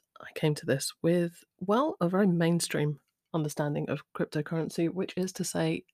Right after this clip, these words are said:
not a lot. Uh, very, very cautious, very skeptical. Um, I've been aware of the conversation around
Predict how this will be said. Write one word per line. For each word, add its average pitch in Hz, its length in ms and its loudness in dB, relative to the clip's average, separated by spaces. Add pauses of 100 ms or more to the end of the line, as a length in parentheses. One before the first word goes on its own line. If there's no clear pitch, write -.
(140)
not 170 280 6
a - 40 0
lot. - 380 -6 (420)
Uh, 156 260 4
very, 165 600 6
very 139 180 6
cautious, 139 680 0
very 147 320 2
skeptical. - 680 -4 (540)
Um, 156 380 4 (640)
I've 196 180 0
been 269 160 10
aware 180 540 4
of 180 200 -2
the 180 80 0
conversation 180 840 0
around 170 480 -2